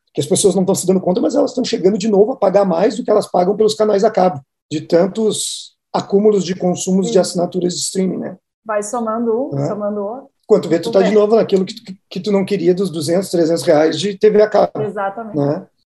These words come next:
Speaker 1: E uma outra coisa interessante, claro, acho que a gente não consegue medir na pesquisa o impacto do consumo da indústria criativa, a gente consegue medir a economia criativa, né?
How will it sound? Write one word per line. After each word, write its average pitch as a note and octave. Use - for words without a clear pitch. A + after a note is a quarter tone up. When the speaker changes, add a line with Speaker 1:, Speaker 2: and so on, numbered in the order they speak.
Speaker 1:
E G3+
uma G#3+
outra A3
coisa A3
interessante, G3
claro, F#3+
acho D3
que F3+
a F#3
gente F#3
não G3
consegue F#3
medir F#3
na F3+
pesquisa F3
o -
impacto E3+
do E3
consumo F#3+
da F3
indústria F#3+
criativa, F3
a -
gente C#3
consegue D#3+
medir E3+
a F3+
economia F#3+
criativa, D3+
né? C#3+